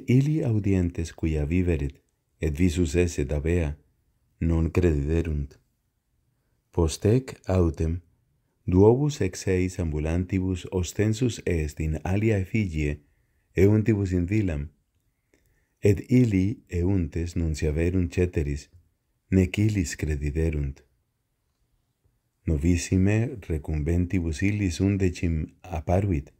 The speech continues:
et exprobravit incredulitate milorum et duritiam cordis,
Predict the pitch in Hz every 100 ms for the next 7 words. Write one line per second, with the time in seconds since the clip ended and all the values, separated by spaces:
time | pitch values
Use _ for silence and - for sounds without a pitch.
0 | _ _ _ _ _ _ - 101 95 -
1 | 123 123 - 98 92 82 87 98 101 98
2 | 95 98 92 87 87 82 78 76 82 80
3 | 82 78 71 73 82 90 85 71 76 73
4 | 80 - 76 71 90 92 87 78